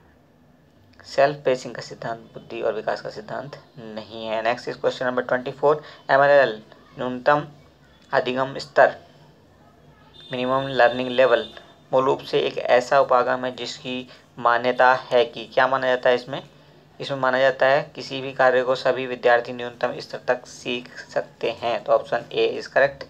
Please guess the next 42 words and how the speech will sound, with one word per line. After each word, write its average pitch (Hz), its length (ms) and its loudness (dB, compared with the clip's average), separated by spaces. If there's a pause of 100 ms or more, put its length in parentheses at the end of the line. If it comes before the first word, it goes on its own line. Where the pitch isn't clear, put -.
(400)
नेक्स्ट 127 240 0
इज 139 80 -8
क्वेश्चन - 400 -2
नंबर 120 320 -2
ट्वेंटी 120 380 -8
फ़ाइव, 143 360 2 (920)
किस 156 160 -2
क्षेत्र 151 280 0
में 151 140 2
अधिगम 139 300 0
का 143 160 4
अधिकतम 139 580 0 (300)
हस्तांतरण 135 580 0
संभव 127 440 0
है? 120 380 4 (260)
तो - 80 -8
ये 110 220 -8
है 117 300 -4 (280)
सामान्यकरण 110 640 0
या 113 140 -2
जनरलाइजेशन। 113 720 -4
ऑप्शन - 320 -6
B 120 420 -10
is 113 120 -8
correct। - 360 -2
नेक्स्ट - 240 -8
इज - 40 -14
क्वेश्चन 131 300 -6
नंबर 123 160 -6
ट्वेंटी 135 220 -4
सिक्स। - 360 -10
अब 127 60 -8
देखिए 131 140 0
छब्बीस 139 240 -6
नंबर 143 180 -2
सवाल 143 140 0
क्या 139 100 -2
कहता 139 180 -2
है, 151 80 -6
पियाजे 127 300 2
के 139 60 -4
अनुसार 127 520 -2